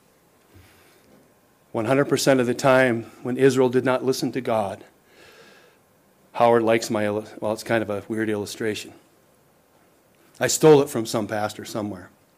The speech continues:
When you put on a white glove, brethren,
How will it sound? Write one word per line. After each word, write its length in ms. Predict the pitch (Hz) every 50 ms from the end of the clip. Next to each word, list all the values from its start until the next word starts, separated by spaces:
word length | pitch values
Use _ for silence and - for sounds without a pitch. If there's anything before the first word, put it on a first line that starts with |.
| _ _ _ _ - _ _ _ _ _ _ _ _ _ _ _ _ _ _ _ _ _ _ _ _ _ _ _ _ _
When 100 | - 113
you 80 | 123 123
put 180 | 123 170 175
on 160 | 170 165 151 135
a 60 | 120
white 260 | 120 139 135 131 -
glove, 300 | 120 123 127 123 107 113
brethren, 400 | 113 117 107 101 107 95 92 -